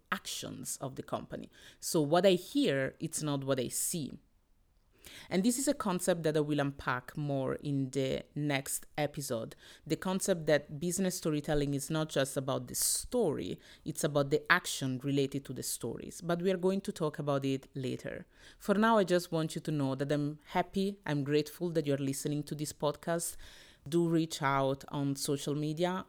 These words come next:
I'm most of the time on LinkedIn and on Twitter. You can find me at Beatrice Ngalula Kabutakapwa, or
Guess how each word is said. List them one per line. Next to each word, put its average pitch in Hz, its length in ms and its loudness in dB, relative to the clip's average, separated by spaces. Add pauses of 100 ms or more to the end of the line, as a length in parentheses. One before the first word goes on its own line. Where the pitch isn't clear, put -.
I'm 139 600 2
most 165 280 0
of 175 100 -2
the 170 80 2
time 160 480 0
on 143 260 0
LinkedIn 165 840 -2 (200)
and 139 520 -2
on 127 240 -2
Twitter. 202 640 0 (360)
You 139 120 0
can 139 180 0
find 135 440 0
me 127 360 -2
at 127 420 -2
Beatrice 147 440 -2
Ngalula 131 360 -2
Kabutakapwa, 190 840 0 (220)
or 147 320 2